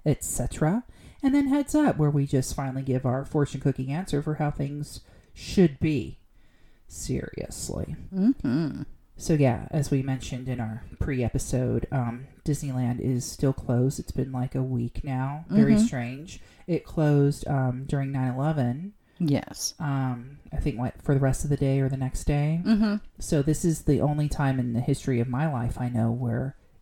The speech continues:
Speaker 1: it, it has been closed
Speaker 2: This
Speaker 1: for
Speaker 2: many
Speaker 1: more
Speaker 2: days
Speaker 1: than a,
Speaker 2: consecutively,
Speaker 1: yes,
Speaker 2: yes.
Speaker 1: exactly. So that's, um, that's different. That tells me, you
Speaker 2: Even,
Speaker 1: know,
Speaker 2: even when they knew that people were spreading measles all over the place
Speaker 1: Oh, yeah.
Speaker 2: via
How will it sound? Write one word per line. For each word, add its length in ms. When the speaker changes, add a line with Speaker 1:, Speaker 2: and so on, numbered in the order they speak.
Speaker 1:
it, 260
it 140
has 220
been 140
closed 680
Speaker 2:
This 280
Speaker 1:
for 100
Speaker 2:
many 180
Speaker 1:
more 120
Speaker 2:
days 160
Speaker 1:
than 80
a, 40
Speaker 2:
consecutively, 840
Speaker 1:
yes, 140
Speaker 2:
yes. 80
Speaker 1:
exactly. 680
So 540
that's, 340
um, 340
that's 220
different. 480
That 160
tells 280
me, 180
you 100
Speaker 2:
Even, 180
Speaker 1:
know, 140
Speaker 2:
even 300
when 140
they 120
knew 200
that 160
people 360
were 360
spreading 440
measles 600
all 140
over 160
the 80
place 380
Speaker 1:
Oh, 100
yeah. 260
Speaker 2:
via 240